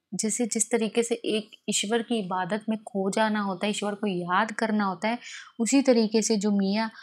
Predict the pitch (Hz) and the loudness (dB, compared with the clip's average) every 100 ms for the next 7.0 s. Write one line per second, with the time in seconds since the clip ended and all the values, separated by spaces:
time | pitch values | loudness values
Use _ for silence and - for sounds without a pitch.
0 | - - 196 190 - 233 277 226 208 208 | -14 -2 0 0 2 4 6 4 4 2
1 | 202 190 190 190 185 185 196 202 208 190 | 0 0 -2 -2 0 0 0 0 0 0
2 | 180 202 175 196 226 208 175 170 170 170 | 0 0 0 0 2 0 2 6 6 6
3 | - - 185 214 226 - - - - - | 2 0 0 0 -2 -8 -18 -20 -8 -4
4 | 202 202 214 233 220 214 190 196 220 214 | 2 4 4 4 2 2 2 2 2 2
5 | 208 226 208 202 208 214 190 185 196 208 | 0 -2 -2 -2 -2 -2 -2 0 2 4
6 | 254 262 - _ - 185 165 196 214 247 | 4 2 -4 _ -2 -2 2 2 2 0